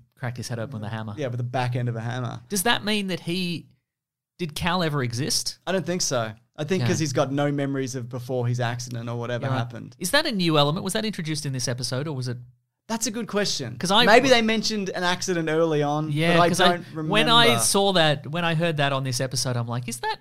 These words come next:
Speaker 1: new
Speaker 2: Yeah.
Speaker 1: information?"
Speaker 2: Mm.
Speaker 1: Because it's very convenient if it is
Speaker 2: Yeah.
Speaker 1: new information.
Speaker 2: What I
Speaker 1: But it's
Speaker 2: thought
Speaker 1: genius if it isn't new information.
Speaker 2: Agreed, what I thought was, uh, and what kind of gave a-, a-, away for me was when she's like, "Don't you wanna know who it is?"
Speaker 1: Uh-huh.
Speaker 2: And she, uh,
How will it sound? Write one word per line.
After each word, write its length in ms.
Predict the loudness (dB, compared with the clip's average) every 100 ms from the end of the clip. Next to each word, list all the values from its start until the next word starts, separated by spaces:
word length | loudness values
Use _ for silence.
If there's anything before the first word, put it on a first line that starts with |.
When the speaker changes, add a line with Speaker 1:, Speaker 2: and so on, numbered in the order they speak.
| _ -20
Speaker 1:
new 400 | -10 -4 -2 0
Speaker 2:
Yeah. 200 | 2 4
Speaker 1:
information?" 560 | 2 0 0 -4 -8 -6
Speaker 2:
Mm. 40 |
Speaker 1:
Because 680 | -4 0 -2 -2 -4 -6 -8 _ _ _ -10
it's 160 | -6
very 260 | -2 0 2
convenient 540 | 0 0 0 0 -2
if 160 | -4 -4
it 80 | -4
is 140 | 0
Speaker 2:
Yeah. 140 | 2 2
Speaker 1:
new 60 |
information. 580 | 0 -6 -8 -8 -10 -12 _ _ _ -2
Speaker 2:
What 160 | 4
I 40 | 6
Speaker 1:
But 80 | 6
it's 120 | 4
Speaker 2:
thought 60 | 8
Speaker 1:
genius 540 | 8 8 8 6 4
if 120 | 2
it 80 | 2
isn't 260 | 2 0 2
new 180 | 0
information. 480 | 2 0 2 2 6
Speaker 2:
Agreed, 360 | 6 6 2 -4 -16 _
what 140 | 2 4
I 60 |
thought 260 | 4 2 2
was, 200 | 0 2
uh, 460 | 4 6 4 4 0 -12 _ _ _ _ _ _ -4
and 120 | 2
what 140 | 4
kind 160 | 6 4
of 40 | 4
gave 220 | 2 2
a-, 80 | -6 -12
a-, 280 | -8 -6 -4
away 240 | -2 -2
for 120 | -2 -4
me 200 | -2 0
was 180 | -2 -2
when 120 | -4
she's 140 | -4
like, 160 | -6 -6
"Don't 160 | -6 -4
you 120 | -4
wanna 180 | -4 -4
know 220 | -6 -6
who 180 | -6 -6
it 80 | -6
is?" 440 | -8 -10 -14 -18 _ _ _
Speaker 1:
Uh-huh. 120 | -4 -2
Speaker 2:
And 80 |
she, 220 | -2 -2
uh, 80 | -4